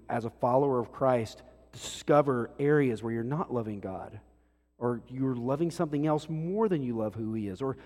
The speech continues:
you've given yourself, your affections, your heart, your treasure to something other than who He is.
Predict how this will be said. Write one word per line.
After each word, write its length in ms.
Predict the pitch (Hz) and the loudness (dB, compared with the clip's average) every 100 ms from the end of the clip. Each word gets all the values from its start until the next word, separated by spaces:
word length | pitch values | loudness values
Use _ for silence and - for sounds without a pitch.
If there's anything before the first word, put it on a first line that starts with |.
| - | -8
you've 220 | 165 156 | -4 -4
given 260 | 135 208 208 | 0 2 2
yourself, 540 | 160 131 - 131 120 | 0 -2 0 2 2
your 140 | 135 139 | 0 -2
affections, 520 | 139 196 - 131 113 | 0 -4 -2 -6 -4
your 120 | 127 | -6
heart, 520 | 123 - 190 110 - - | -6 4 4 4 -2 -10
your 100 | 127 | -10
treasure 560 | - 208 190 135 98 - - - | 0 4 4 4 -4 -8 -20 -12
to 80 | - | -2
something 300 | 180 160 - | 0 0 4
other 180 | 190 | 4
than 140 | 170 143 | 4 0
who 180 | 165 160 | 0 0
He 160 | 160 | 2
is. 360 | 165 104 82 | 2 0 -6